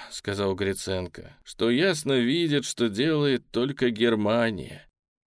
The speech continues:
Франция ослеплена своими победами. Французское правительство стало игрушкой жадной толпы. А мы по себе знаем, что значит, когда правительство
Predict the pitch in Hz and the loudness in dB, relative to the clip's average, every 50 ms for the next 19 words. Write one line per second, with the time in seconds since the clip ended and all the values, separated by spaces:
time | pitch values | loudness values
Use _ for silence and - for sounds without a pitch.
0 | _ _ _ - - 160 196 208 190 180 160 147 - 139 123 127 127 120 - - | _ _ _ -2 2 4 4 6 4 4 0 0 0 2 4 4 4 2 2 2
1 | 131 135 117 - 123 135 127 127 165 185 165 151 - 117 120 139 151 151 139 135 | 0 0 2 2 2 2 4 4 2 2 0 0 0 2 2 2 4 2 2 0
2 | 131 - - 120 110 98 98 104 113 123 127 117 104 101 80 65 69 - - - | 0 2 2 2 2 2 2 2 4 4 4 2 2 0 -2 -2 -6 -12 -14 -16
3 | - - - - 147 170 160 151 226 233 202 - - 196 196 180 147 170 175 170 | -14 -8 -4 -2 0 0 0 0 0 0 0 0 2 2 2 2 2 2 2 2
4 | 185 214 208 - - 175 170 156 151 156 160 151 - - 170 185 180 175 180 - | 2 2 0 0 0 0 0 0 0 0 0 0 0 0 2 2 4 4 2 2
5 | - 170 165 139 139 151 175 190 165 - - 160 165 156 120 123 147 165 170 151 | 0 0 0 0 2 2 2 2 0 0 0 2 2 4 4 4 2 2 2 0
6 | 139 151 151 147 151 - 135 127 123 - - _ - 131 143 67 - - - - | 0 0 0 0 2 2 2 2 2 0 -2 _ -2 0 0 0 -2 -4 -6 -12
7 | _ _ _ _ _ _ _ _ _ _ - - - - 92 - 151 - - - | _ _ _ _ _ _ _ _ _ _ -4 -2 -2 0 -2 -2 -4 -4 -2 -2
8 | 143 147 127 156 175 185 175 143 120 131 151 151 151 139 123 113 101 - - - | 0 0 2 2 2 2 2 2 0 0 2 2 4 4 2 0 -2 -2 -2 0
9 | 117 110 95 92 110 135 139 - - - - - - 117 110 98 95 104 135 143 | 0 0 0 0 -2 -2 -2 -2 -4 -8 -4 0 0 2 2 2 0 0 0 0
10 | - - 117 120 113 107 127 143 143 - 120 120 107 - - 110 | 0 0 2 2 4 4 2 2 0 0 0 0 0 -2 -2 0